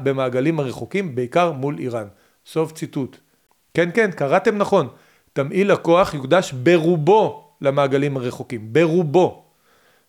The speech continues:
מיעוטו יוקדש לצבא היבשה,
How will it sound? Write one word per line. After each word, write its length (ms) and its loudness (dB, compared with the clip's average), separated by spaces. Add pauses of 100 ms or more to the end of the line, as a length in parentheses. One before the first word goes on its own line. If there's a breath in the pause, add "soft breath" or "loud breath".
(320)
מיעוטו 680 0 (180)
יוקדש 400 0
לצבא 260 -2
היבשה, 460 0